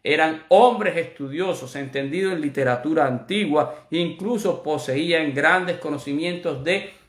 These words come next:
astronomía. Y hago la diferencia entre astronomía y astrología.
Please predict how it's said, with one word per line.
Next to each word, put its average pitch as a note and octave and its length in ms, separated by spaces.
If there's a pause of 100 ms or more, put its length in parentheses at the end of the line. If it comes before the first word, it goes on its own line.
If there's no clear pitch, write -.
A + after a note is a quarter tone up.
(160)
astronomía. D#3 1300 (300)
Y C3+ 140
hago G3+ 260
la F#3 80
diferencia F3 580
entre C#3 460
astronomía F3+ 1160
y C#3+ 320
astrología. D3+ 1300